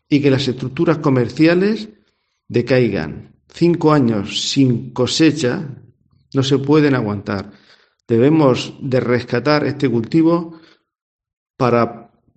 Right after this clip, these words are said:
prever un futuro cierto a las comarcas del Alto Vinalopó,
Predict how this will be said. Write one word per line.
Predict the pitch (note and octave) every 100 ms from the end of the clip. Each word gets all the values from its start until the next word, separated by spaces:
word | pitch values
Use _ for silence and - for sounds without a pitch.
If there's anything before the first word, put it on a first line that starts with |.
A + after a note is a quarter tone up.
| _
prever | C#3 B2 A#2+ C3+ D#3+ F3+ G#2+ -
un | E3 D#3
futuro | D#3 C3+ E3 E3 F3+ F3+ - - _
cierto | - D#3 D#3 D#3+ - F3 F#3+ - _ _ _ _
a | -
las | A#2
comarcas | A2+ B2 C3+ C#3+ C#3+ D#3 D#3+ - - - - _
del | A#2+ C3
Alto | C3+ A#2+
Vinalopó, | A#2 G#2 G#2 G#2 D3 D#3+